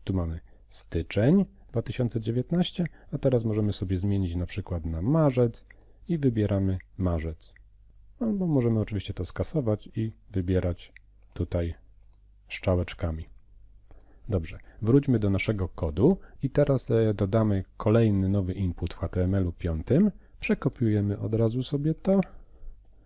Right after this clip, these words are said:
i wkleimy. I teraz kolejnym typem inputa to będzie week, czyli tydzień. No i oczywiście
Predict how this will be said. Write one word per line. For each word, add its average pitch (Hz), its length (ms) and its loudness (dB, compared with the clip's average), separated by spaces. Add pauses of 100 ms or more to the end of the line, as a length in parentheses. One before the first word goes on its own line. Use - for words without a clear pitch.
(640)
i 165 160 2
wkleimy. 90 720 0 (280)
I 160 120 -2
teraz 151 400 4
kolejnym 135 480 4
typem 120 380 0
inputa 104 560 0 (180)
to 170 100 -4
będzie 110 580 2 (380)
week, 98 420 2 (320)
czyli 185 300 4 (400)
tydzień. - 340 4 (680)
No 156 100 2
i 147 140 2
oczywiście 113 840 -2